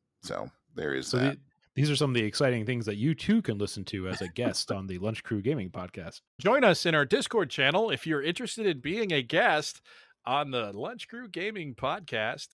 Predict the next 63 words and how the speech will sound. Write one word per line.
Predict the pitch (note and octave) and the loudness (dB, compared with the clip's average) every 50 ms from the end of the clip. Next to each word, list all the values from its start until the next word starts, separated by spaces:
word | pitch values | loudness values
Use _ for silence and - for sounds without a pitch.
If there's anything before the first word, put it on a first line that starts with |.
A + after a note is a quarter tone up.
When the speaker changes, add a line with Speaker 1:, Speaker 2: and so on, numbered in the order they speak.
| _ - | _ -8
Speaker 2:
And | G#2+ A2 A2 | -6 -4 -2
we'll | A#2 A#2+ A2+ | 0 0 0
vet | A2+ D3 C#3 - - | 2 2 0 0 0
you | A#2+ G2+ F#2 F2+ F2+ | -4 -4 -4 -4 -6
and | F2+ F2+ F2+ F2 | -8 -8 -10 -8
see | - - A#2+ A2+ | -6 -4 -2 -2
how | G2+ A2 | 0 0
old | G#2 G#2 G#2 F#2+ | 0 0 0 -2
you | F#2+ F#2 F2+ | -2 -4 -4
are | F2+ F2 F2 | -4 -6 -6
and | E2+ E2+ F2 - | -8 -8 -10 -8
be | F#2+ F#2+ F#2 F#2 F#2+ | -8 -8 -6 -6 -6
ageist | F2+ - F#2+ F#2+ - - - | -6 -6 -8 -8 -10 -10 -10
and | F#2+ F2 | -12 -10
say, | - - F#2+ F2 | -8 -8 -6 -4
"You're | F2+ A2 A#2 | -2 -2 -2
too | - - B2 | 0 0 0
young. | G#2+ G#2 A2+ A2+ G#2 G2 | 0 2 0 0 0 -2
Get | F2+ G2+ | -4 -4
out | G2+ F#2+ F#2+ F#2+ | -4 -4 -4 -6
of | F#2 | -8
here, | G#2+ F#2+ | -8 -8
you | F2 F2 | -8 -8
damn | F2 F#2 F2+ F2+ F2 | -8 -8 -8 -8 -10
kid, | E2 - G2+ F#2 F2+ E2+ | -10 -8 -8 -8 -8 -8
and | E2+ - | -10 -10
stay | - - G#2 G2 | -8 -6 -4 -4
off | G2 F#2 - F2+ | -4 -6 -6 -8
our | F#2+ | -6
lawn." | F#2+ F#2 F2+ F#2 F#2 F2+ F2 - _ _ _ _ _ _ - | -6 -4 -4 -4 -6 -8 -10 -14 _ _ _ _ _ _ -6
Speaker 1:
Yeah, | - G3 G3 | -2 2 2
that's | A#2 A2+ A2+ | 2 2 0
true. | - - D#3 B2+ | 0 2 2 4
We | B2+ B2 | 4 2
have | C3 C3 B2 | 2 0 0
not | B2 B2+ B2+ B2+ | 2 2 2 2
had | C3 C3 B2 | 2 2 2
a | A#2 | 2
youngin | G#2 G2+ G#2 A2 A#2 G#2 E2+ D2+ D2 E2 - - - - _ | 2 4 4 4 4 2 0 0 -2 -2 -4 -4 -6 -8 _
on | - F2 F2 F2+ E2+ | -2 0 0 2 2
Speaker 2:
We | A#2 A#2+ | 2 4
Speaker 1:
the, | C3+ | 4
Speaker 2:
have | D3+ C#3+ | 2 2
not. | C3 D3+ G#3 - - _ _ _ - - | 0 -2 -4 -4 -8 _ _ _ -6 -4
Speaker 1:
on | F2 F2 | -4 -2
the | D#2+ D#2 | -2 -4
podcast | C#2+ - F2 F2 E2+ - F2 E2 D#2 - - | -4 -4 -4 -4 -4 -2 -2 -2 -2 -2 -2
at | D#2+ | 0
all. | E2 E2 E2 D#2+ - - - - - - | 0 0 0 -2 -4 -12 -12 -4 0 2
Uh, | G2 F#2 | 2 2
we | F#2+ B2 | 2 2
should | A#2 D3+ C#3 - | 2 2 0 0
get | C3+ B2+ | -2 -2
somebody | B2 B2 A2+ G#2 G2+ | 0 2 2 2 2
who | G#2 G2+ F#2+ F#2 | 4 4 4 4
only | F#2+ G2+ G2 F#2 | 4 2 2 0
plays | - F#2+ F2 E2 D#2+ | 2 2 2 2 2
mobile | D#2+ D#2+ E2+ E2 E2 D#2 | 2 0 0 0 0 -2
games | D2 C#2 C2+ C2+ C2+ C2 | -2 -4 -6 -6 -8 -8
or | C2+ C2+ | -10 -8
something | - D#2 - - D2+ | -8 -8 -8 -8 -8
like | D#2 D2+ D2 | -6 -6 -6
that. | C#2+ C#2+ - - - | -6 -6 -6 -8 -10